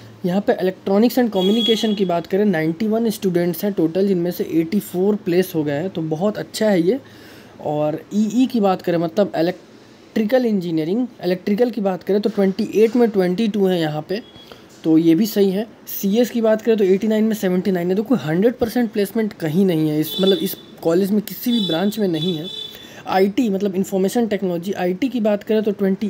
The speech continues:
एट में twenty four place हुए हैं। सीएचई, सीएचई मतलब chemical की अगर हम बात करें तो यहाँ पे सेवेंटी थ्री में fifty seven place हुए हैं। वहीं अगर हम next branch की बात करें आईसीई, आईसीई है Instrumentation and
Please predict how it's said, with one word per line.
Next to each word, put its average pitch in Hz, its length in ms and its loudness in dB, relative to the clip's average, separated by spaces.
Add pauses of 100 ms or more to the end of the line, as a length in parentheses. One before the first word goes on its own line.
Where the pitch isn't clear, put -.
(100)
एट 214 160 0
में 220 160 0
twenty 180 440 -2
four 202 360 -2
place 165 360 -2
हुए 156 120 0
हैं। 156 180 -4 (380)
सीएचई, 226 540 2
सीएचई 214 420 0
मतलब 226 300 0 (120)
chemical 214 460 2
की 247 120 -2
अगर 220 200 2
हम 202 140 2
बात 165 260 -2
करें 180 260 0 (560)
तो 156 180 2
यहाँ 180 360 0
पे 226 180 4 (520)
सेवेंटी 196 540 4
थ्री 233 260 4
में 233 140 6
fifty 226 380 -2
seven 196 480 2
place 202 340 0
हुए 156 140 -2
हैं। 208 160 -4 (840)
वहीं 180 320 2
अगर 220 180 2
हम 220 100 0
next 208 380 -2
branch 196 240 2
की 214 100 -2
बात 170 240 2
करें 196 240 2
आईसीई, 196 600 -2
आईसीई 180 360 0
है 226 140 0
Instrumentation 208 920 2
and 202 140 0